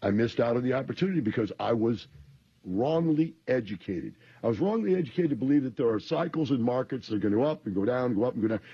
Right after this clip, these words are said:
and then if, when it goes down, you lose everything you have. And I found out wrong. I've never lost anything in a down cycle. I just keep the properties I have, collect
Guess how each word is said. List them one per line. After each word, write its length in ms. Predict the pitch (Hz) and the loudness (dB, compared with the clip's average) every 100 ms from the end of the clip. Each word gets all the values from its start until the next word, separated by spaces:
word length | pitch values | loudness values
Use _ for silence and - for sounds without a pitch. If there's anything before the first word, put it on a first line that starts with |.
| - | -2
and 120 | 127 | 0
then 100 | 135 | 0
if, 100 | 117 | -2
when 160 | 120 117 | -2 0
it 80 | 104 | 0
goes 160 | 139 | -2
down, 260 | 147 139 131 | 0 0 2
you 100 | 107 | 2
lose 320 | 113 175 147 | 2 2 2
everything 320 | 139 120 117 | 0 0 -2
you 120 | 107 | -2
have. 360 | 98 104 98 95 - - - - | -2 0 0 -2 -6 -20 -12 0
And 120 | 110 | 2
I 120 | 113 | 2
found 260 | 117 113 107 | 2 2 2
out 160 | 98 | 2
wrong. 300 | 104 107 107 | 0 0 0
I've 100 | 95 | 2
never 220 | 104 107 | 0 2
lost 260 | 104 98 98 | 2 2 0
anything 280 | 104 101 95 | 0 2 2
in 80 | 87 | 2
a 40 | |
down 260 | 98 95 90 | 0 0 0
cycle. 460 | 110 95 92 87 - - _ _ _ _ _ _ _ _ - | 0 0 0 -4 -8 -20 _ _ _ _ _ _ _ _ -4
I 80 | |
just 220 | 101 123 - | -2 -2 -2
keep 220 | - - _ _ _ _ _ - | -6 -6 _ _ _ _ _ -14
the 60 | |
properties 420 | 92 117 101 95 90 | -4 -2 0 -2 -2
I 60 | |
have, 320 | 85 90 85 - - _ _ - | -2 -2 -4 -10 -20 _ _ -14
collect 440 | - - 165 175 | -2 2 2 -2